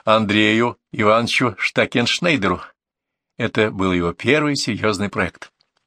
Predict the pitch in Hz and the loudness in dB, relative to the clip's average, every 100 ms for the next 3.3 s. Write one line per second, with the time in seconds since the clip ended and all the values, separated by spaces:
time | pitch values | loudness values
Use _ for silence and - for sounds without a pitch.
0 | _ _ _ _ _ _ _ _ _ _ | _ _ _ _ _ _ _ _ _ _
1 | _ _ - 123 139 156 160 143 214 220 | _ _ -6 -2 2 2 2 0 0 2
2 | 202 180 175 - 185 180 170 147 - 175 | 2 2 2 0 0 0 0 -2 0 2
3 | 170 - - | 2 0 -8